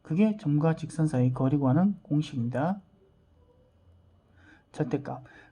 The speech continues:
거리기 때문에 음수가 나오면 안 되거든요. 그래서 절대값을 해줍니다. 여기는 분모는 항상 양수가 되거든요. 루트 안에 들어가기 때문에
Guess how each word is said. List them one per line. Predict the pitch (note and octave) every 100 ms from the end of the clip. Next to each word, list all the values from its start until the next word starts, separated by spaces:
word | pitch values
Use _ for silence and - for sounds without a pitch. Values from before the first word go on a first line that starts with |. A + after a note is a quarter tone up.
| -
거리기 | E3+ A#3 B3
때문에 | D3+ D3 C3
음수가 | A#3 A#3+ G3
나오면 | C3 C#3+ C3+
안 | A#2+
되거든요. | B2+ F3+ C#3 C3+ F#3 - - _
그래서 | G3 F#3+ A3
절대값을 | D3 C3 - B2+ -
해줍니다. | B2 B2 A#2+ - - - - -
여기는 | G#3 A#3 G#3+ G3 B2
분모는 | G#3 A3+ F3
항상 | E3+ E3 C#3+
양수가 | C3 F#3 D3
되거든요. | B2+ B2 B2 A#2+ E3 D#3+ -
루트 | C#3 C3
안에 | C3+
들어가기 | B2+ C3 B2+
때문에 | B2 B2+ E3+ F#3+